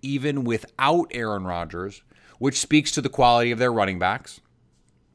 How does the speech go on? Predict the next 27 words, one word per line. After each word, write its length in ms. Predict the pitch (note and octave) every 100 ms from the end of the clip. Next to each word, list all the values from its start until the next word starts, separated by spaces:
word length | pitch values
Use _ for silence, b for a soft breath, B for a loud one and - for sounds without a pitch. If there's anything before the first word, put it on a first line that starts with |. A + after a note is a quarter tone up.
| _ -
and 140 | C3
the 80 | C3+
offensive 500 | B2 A2+ B2 A2+ B2+
line 460 | G#2+ F#2 F2 F#2 G#2+ -
and, 320 | A#2 A#2 A#2 -
and 240 | A2+ G#2+
the 100 | G#2+
scheme. 580 | - - - E3 B2+ G2+
And 100 | G2+
I 60 | A#2
don't 160 | C3
mean 160 | B2+ A#2
play 240 | - D3
calling. 340 | C#3+ A2+ G#2+ G2+
I 80 |
mean 200 | G2+ G#2
the 120 | G2 -
actual 460 | A#2+ C3 - B2 A2+
scheme, 580 | - - A#2 A2+ A2+ G#2+ B B B
the 80 | A2+
way 180 | A2 A2
a, 120 | G2 F#2+ -
a 80 | B2
play 400 | - - C3 C3
is 220 | A#2+ G2+
drawn 720 | F2 F#2+ G2 A2+ A#2+ A#2+ A#2+ G#2+ b b b _ -
up, 400 | B2+ A2+ - -